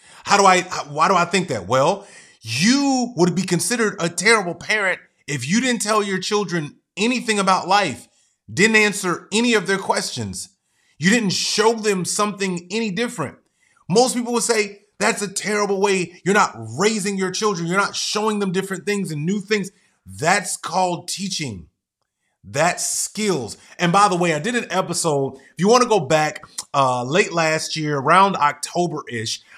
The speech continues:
I talked about the fact that, y'all, we have to redefine the way we even look at the word skill. We need to look at it the way it's written in Webster's dictionary. Your and I cousin Webster says that skill is the ability to do something well.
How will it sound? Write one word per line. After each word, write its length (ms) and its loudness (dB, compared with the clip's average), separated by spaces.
I 100 2
talked 400 2
about 360 -2
the 100 -4
fact 320 -2
that, 240 -2
y'all, 340 4
we 160 -2
have 280 -4
to 60 -2
redefine 600 0
the 60 -2
way 180 0
we 120 0
even 200 -4
look 160 -2
at 140 0
the 60 -6
word 280 0
skill. 560 -4
We 100 4
need 140 4
to 80 8
look 240 2
at 100 4
it 80 0
the 80 4
way 140 4
it's 200 0
written 520 -4
in 280 2
Webster's 420 0
dictionary. 680 -2
Your 300 4
and 80 6
I 140 2
cousin 480 2
Webster 560 2
says 460 2
that 200 0
skill 640 0
is 180 -2
the 120 0
ability 500 4
to 100 -4
do 220 -2
something 480 0
well. 520 -2